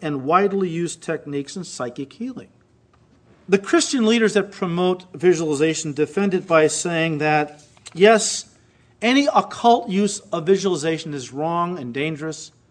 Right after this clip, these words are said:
but it's okay for us as Christians to do it because actually God gave it to us. And the devil ripped it off from us, and he just counterfeited what God gave,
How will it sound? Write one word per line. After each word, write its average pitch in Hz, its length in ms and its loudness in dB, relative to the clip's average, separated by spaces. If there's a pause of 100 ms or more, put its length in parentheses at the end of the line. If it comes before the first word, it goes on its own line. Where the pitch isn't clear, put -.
(360)
but 196 120 -4
it's 196 140 -4
okay 247 280 -4
for 208 200 -4
us 208 200 -2
as - 100 -14
Christians 240 480 -10
to 151 80 -12
do 151 200 -6
it 247 140 -12 (500)
because 233 420 2
actually 220 560 0
God 185 420 4
gave 220 260 4
it 180 120 -4
to 160 220 -2
us. - 420 -10 (720)
And 220 140 6
the 196 60 8
devil 220 420 6
ripped 247 220 4
it 214 80 6
off 214 240 4
from 190 180 0
us, 185 480 0 (320)
and 190 120 2
he 254 100 4
just 254 240 -2
counterfeited 240 600 2
what 190 200 2
God 220 320 6
gave, 147 480 0